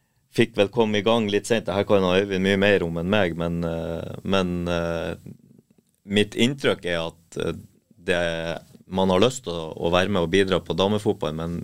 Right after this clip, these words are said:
vi var kanskje litt sent ute, klubben, i, i fjor høst med å midler allerede delt ut og sånn. Så, eh, forhåpentligvis når, er vi tidligere ute i år og kan,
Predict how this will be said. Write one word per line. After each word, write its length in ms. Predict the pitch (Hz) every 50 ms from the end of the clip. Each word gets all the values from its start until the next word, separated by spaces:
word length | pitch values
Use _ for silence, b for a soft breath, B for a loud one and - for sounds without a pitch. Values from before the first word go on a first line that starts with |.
| 90 85
vi 140 | 90 90 90
var 220 | 90 95 98 95 -
kanskje 300 | 95 95 92 - 87 92
litt 180 | 98 95 - -
sent 480 | - - - - 107 98 90 85 -
ute, 380 | 92 95 95 - - 87 78 76 76 -
klubben, 380 | - 90 87 85 82 80 76 78
i, 160 | 76 76 76 76 - -
i 80 | 85 85
fjor 240 | - 95 90 85 90
høst 320 | 95 90 - - - -
med 160 | 80 76 73
å 60 | 76 76 - B B B B B B B B B B B 101
midler 400 | 107 104 95 101 98 90 90 90
allerede 400 | 90 87 90 90 92 87 90 85
delt 300 | 82 90 90 87 87 95
ut 240 | 104 98 90 92 -
og 80 | -
sånn. 220 | - - - - 80
Så, 160 | - - 87
eh, 300 | 87 85 85 82 85 101 - -
forhåpentligvis 880 | - - 98 104 117 127 131 - 113 101 - 95 95 98 98 95 - - - 92
når, 240 | 85 85 85 95 104 - - - - - B B B B B B B B B B B B
er 160 | - 107 104
vi 100 | 107 101
tidligere 520 | 98 - 113 117 113 107 98 90 92 95 92
ute 180 | - 90 90
i 20 | 98
år 300 | 117 135 113 87 85 80
og 80 | -
kan, 240 | 87 85 85 82 80